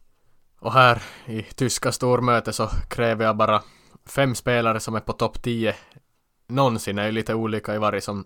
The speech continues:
sån här rivalmöte, som att vissa så vill jag ha spelare som har kommit upp i tio mål och vissa över fem mål och så vidare. Men i Dortmund mot Bayern, spelare som är på, ja,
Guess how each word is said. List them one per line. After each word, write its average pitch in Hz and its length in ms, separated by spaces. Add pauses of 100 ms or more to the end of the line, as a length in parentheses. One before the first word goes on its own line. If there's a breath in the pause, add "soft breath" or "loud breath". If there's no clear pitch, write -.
(100)
sån 101 220
här 101 140
rivalmöte, 95 680
som 92 160
att - 140 (460)
vissa 98 340
så 101 120
vill 101 200
jag 98 80
ha 101 240
spelare 101 420
som 107 140
har 101 60
kommit 120 200
upp 123 180
i 127 60
tio 131 280
mål 113 280
och 110 100
vissa - 280 (140)
över 120 200
fem 113 220
mål 104 280
och 98 80
så - 80
vidare. 101 300
Men 101 140
i - 80 (640 soft breath)
Dortmund 143 460
mot 143 180
Bayern, 131 400
spelare 123 460
som 117 200
är 110 60
på, 110 180 (600)
ja, 135 200